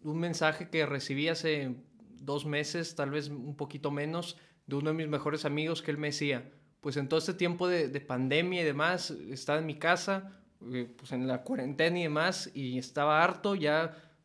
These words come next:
<laughs> desesperado por la situación que se está viviendo, todos sus amigos igual, no pueden ir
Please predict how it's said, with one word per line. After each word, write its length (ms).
<laughs> 300
desesperado 600
por 100
la 80
situación 460
que 80
se 100
está 220
viviendo, 560
todos 240
sus 140
amigos 360
igual, 400
no 100
pueden 260
ir 180